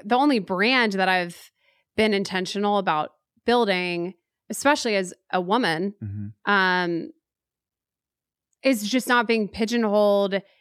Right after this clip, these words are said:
Speaker 1: into, "Oh, Tranny only writes female songs that sound like this."
Speaker 2: Yeah.
Speaker 1: You know? And, and that's, I think, a little more challenging for a female writer than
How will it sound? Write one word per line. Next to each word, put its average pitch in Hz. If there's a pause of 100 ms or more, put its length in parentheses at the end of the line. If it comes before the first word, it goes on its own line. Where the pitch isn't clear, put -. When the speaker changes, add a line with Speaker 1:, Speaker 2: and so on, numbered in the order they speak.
(160)
Speaker 1:
into, 202
"Oh, 226
Tranny 202
only 214
writes 175 (720)
female 202
songs 180
that 156
sound 170
like -
this." -
Speaker 2:
Yeah. 110 (140)
Speaker 1:
You 214
know? 190
And, 196 (640)
and 233
that's, 269 (720)
I 240
think, 247
a 220
little 226
more 202
challenging 202
for 165
a 254 (380)
female 226
writer 190
than 180